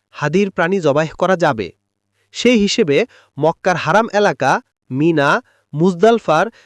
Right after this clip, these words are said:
যেখানেই হাদিয়ের প্রাণী জবাই করা হোক না কেন, তা শুদ্ধ হবে। শুধু কাবা ঘরে হতে হবে এমন কথা নেই।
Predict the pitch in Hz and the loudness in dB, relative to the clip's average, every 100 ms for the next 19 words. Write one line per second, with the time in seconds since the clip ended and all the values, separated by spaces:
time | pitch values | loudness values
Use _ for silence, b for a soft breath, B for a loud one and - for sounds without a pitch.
0 | b 123 156 - 233 285 233 165 165 214 | b -6 -4 -2 -2 -2 -2 -2 0 0
1 | 220 - - 185 208 165 151 180 - 180 | -2 -8 -4 0 0 2 2 0 -2 -2
2 | 160 214 - 220 165 143 220 b b b | 0 -2 0 0 0 0 -2 b b b
3 | 175 175 226 202 190 175 131 107 - _ | -2 -2 -2 -2 -2 0 -2 -4 -8 _
4 | _ _ _ _ _ 202 202 - 180 175 | _ _ _ _ _ -2 0 0 0 2
5 | 202 185 208 196 196 202 202 247 - 143 | 0 0 -2 -2 -2 -2 0 -2 -2 -4
6 | 175 185 156 156 139 147 110 | -4 -2 -4 -2 0 0 -2